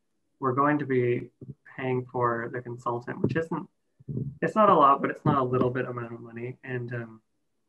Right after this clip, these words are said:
you know, I, I can see the positives where that money would be offset pretty quickly. Uh, but my concern is that if we, we spend the money and then it doesn't really look like something we want to enter into, then we've already spent the money. And I feel like at that point, we're,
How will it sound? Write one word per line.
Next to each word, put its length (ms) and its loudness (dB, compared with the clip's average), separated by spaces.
you 80 -10
know, 80 0
I, 180 2
I 40 -2
can 240 -6
see 140 2
the 100 0
positives 600 0
where 220 0
that 220 -2
money 200 -2
would 160 -8
be 120 -4
offset 520 -6
pretty 180 -4
quickly. 560 -6
Uh, 300 -6
but 140 -6
my 160 2
concern 460 -2
is 160 -2
that 120 -6
if 160 -6
we, 440 -2
we 100 -4
spend 300 -2
the 40 2
money 360 4
and 120 0
then 100 -2
it 100 -6
doesn't 240 -2
really 240 0
look 320 -2
like 200 -4
something 460 -8
we 160 -8
want 480 -4
to 100 -8
enter 340 -8
into, 360 -8
then 120 -2
we've 120 0
already 260 0
spent 380 -8
the 60 -4
money. 320 0
And 100 -2
I 120 -2
feel 180 -4
like 160 -2
at 140 -10
that 280 -2
point, 240 -2
we're, 280 -4